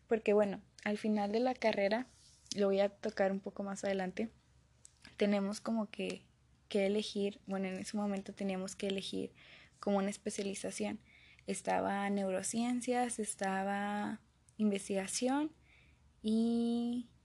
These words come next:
no recuerdo cuál era la otra, pero yo no sabía qué hacer y además, pues, yo quería hacer maestrías y doctorados. Obviamente no me quería quedar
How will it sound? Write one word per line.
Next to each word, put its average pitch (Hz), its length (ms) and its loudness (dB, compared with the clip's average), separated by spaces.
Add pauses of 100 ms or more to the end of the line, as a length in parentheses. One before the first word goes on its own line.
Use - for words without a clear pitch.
(100)
no 220 140 4
recuerdo 226 480 0
cuál 220 200 4
era 214 180 4
la 208 180 2
otra, 180 320 -4 (600)
pero 196 800 4 (320)
yo 220 200 6
no 226 120 4
sabía 233 320 4
qué 214 120 -2
hacer 208 400 -2
y 214 100 0
además, 208 600 0
pues, 226 120 0
yo 214 140 2
quería 220 220 2
hacer 220 200 -2
maestrías 214 600 2
y 214 60 2
doctorados. 190 680 -2
Obviamente 202 440 -2
no 208 80 2
me 196 160 -4
quería 196 320 -2
quedar 185 320 -4